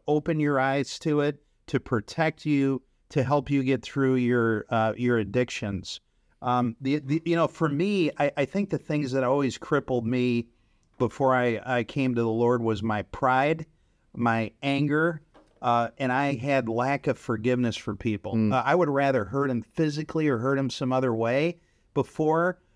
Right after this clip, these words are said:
Speaker 1: uh, if somebody came against me, uh, it might have just been my background with construction, but, um, it teaches us how to forgive. Ephesians four thirty-one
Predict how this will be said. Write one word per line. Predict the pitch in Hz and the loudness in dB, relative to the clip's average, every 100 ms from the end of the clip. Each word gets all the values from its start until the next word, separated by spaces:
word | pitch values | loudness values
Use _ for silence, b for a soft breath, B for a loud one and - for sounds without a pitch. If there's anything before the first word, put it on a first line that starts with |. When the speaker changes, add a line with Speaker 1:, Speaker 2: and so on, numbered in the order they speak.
| _ - | _ 0
Speaker 1:
uh, | 127 123 | 2 2
if | 123 | 0
somebody | - 147 151 135 | 0 2 2 0
came | 151 147 | 0 0
against | 135 117 131 151 - | 0 0 -2 -2 -2
me, | 170 170 156 | -2 -2 -4
uh, | 113 123 | -2 -2
it | 104 | -2
might | 123 139 135 | 0 0 0
have | |
just | 117 120 - | -2 -4 -2
been | 123 123 | 0 2
my | 113 | 0
background | 104 120 127 - 139 139 139 123 | 0 0 0 -2 -2 0 -2 -2
with | 120 - | -4 -2
construction, | - 117 - 135 131 - 165 135 | -4 -4 0 0 0 -2 -2 2
but, | 117 110 _ _ _ _ - | 0 -2 _ _ _ _ -4
um, | 117 120 113 113 110 _ _ _ _ _ - | 0 0 0 -2 -4 _ _ _ _ _ -4
it | 143 - | -4 -2
teaches | 185 180 180 139 | -4 0 0 2
us | 139 117 | 0 0
how | 143 143 | -2 0
to | 143 | -2
forgive. | - 117 120 123 117 | -2 -2 2 2 0
Ephesians | 104 - 160 160 151 147 120 | -4 -4 -2 0 0 -2 -2
four | - 156 147 | -4 0 0
thirty-one | - 151 139 131 123 135 143 143 | 0 -2 0 0 0 0 0 -2